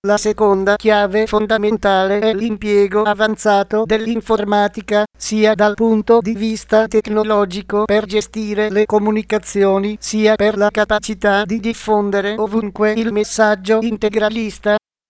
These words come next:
Infine il Daesh può contare su una legittimazione organizzativa riconosciuta in una regione instabile, amministra il territorio fornendo servizi pubblici e garantendo l'ordine.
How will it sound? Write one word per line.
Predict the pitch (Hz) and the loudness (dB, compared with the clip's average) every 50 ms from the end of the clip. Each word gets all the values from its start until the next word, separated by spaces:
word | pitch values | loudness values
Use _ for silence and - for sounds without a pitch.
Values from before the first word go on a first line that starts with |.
| - - | -8 -4
Infine | 233 226 214 - - 226 214 208 202 202 214 | -2 -2 -2 -2 -2 -4 -2 0 2 2 2
il | 220 226 226 226 | 2 0 -2 -2
Daesh | 160 196 196 202 220 - - - | -2 -2 0 0 -2 -4 -6 -2
può | - 220 208 208 | 0 2 2 2
contare | - 220 214 214 - 208 196 196 196 196 196 214 220 | 2 2 -2 0 0 0 2 2 2 2 0 -2 -2
su | 214 - 220 226 | -2 -4 -2 0
una | 226 226 220 226 220 | 0 2 4 2 4
legittimazione | 220 214 196 185 214 214 - - 220 214 214 214 208 - - 214 202 202 196 202 214 | 2 0 0 0 -6 -8 -4 -6 -4 -2 0 -2 -2 0 0 2 4 4 4 2 0
organizzativa | 214 214 214 202 208 208 214 214 220 - - 220 214 208 - 214 208 196 185 208 220 | 0 -2 -2 0 0 0 2 0 -2 -2 0 -2 0 0 0 -4 -4 0 2 2 2
riconosciuta | 208 226 226 - 220 208 214 220 214 - - 220 208 214 185 - 214 220 | 2 -2 -2 0 0 0 0 0 -2 -2 -4 -6 -6 -6 -2 0 2 2
in | 220 220 220 220 | 2 0 0 0
una | 226 226 220 226 226 | 0 2 4 4 4
regione | 214 220 220 175 208 208 202 196 196 196 208 | 4 2 0 2 2 2 2 2 2 0 -2
instabile, | 220 233 220 220 - - 208 196 190 190 180 202 196 208 208 214 _ _ _ - 214 | -2 -2 -4 -6 -4 2 4 4 4 4 2 0 0 0 0 -2 _ _ _ -4 -4
amministra | 208 220 220 220 226 226 220 208 185 - - 202 202 208 208 | -2 -2 -2 0 0 0 0 0 -2 -4 -2 2 2 2 2
il | 226 226 233 - | 2 -2 -2 0
territorio | 226 214 208 208 220 220 - 226 214 208 202 208 214 220 226 226 | 0 0 0 2 -2 0 2 4 4 4 4 2 0 0 0 0
fornendo | _ - - 214 220 220 220 214 208 208 208 202 208 220 | _ -2 -2 -2 -2 0 -2 -2 -2 -2 -2 0 0 -2
servizi | 220 - 214 214 208 208 220 226 220 214 - - 226 233 | 0 0 -2 -4 -2 -4 -4 -4 -4 -4 -6 -6 -6 -6
pubblici | - 226 233 214 202 214 220 226 - - 226 226 226 | -2 -2 -2 -2 -2 -4 -4 -4 -4 -4 -4 -4 -2
e | - 226 240 | -2 -2 0
garantendo | 175 208 202 214 214 220 202 220 214 208 202 196 190 190 208 | 0 0 0 2 0 0 0 -2 -2 -2 -2 -2 -4 -4 -4
l'ordine. | 190 202 208 214 202 196 190 214 208 208 214 214 | -2 0 2 2 0 0 -4 -6 -4 -4 -4 -4